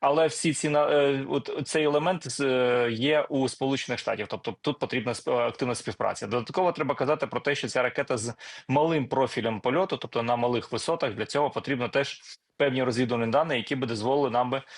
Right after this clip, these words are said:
використати її ефективно. Тому, коли ми кажемо про Томагавк, треба зрозуміти, що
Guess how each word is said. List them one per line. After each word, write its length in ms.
використати 580
її 240
ефективно. 540
Тому, 280
коли 240
ми 100
кажемо 400
про 140
Томагавк, 480
треба 240
зрозуміти, 540
що 300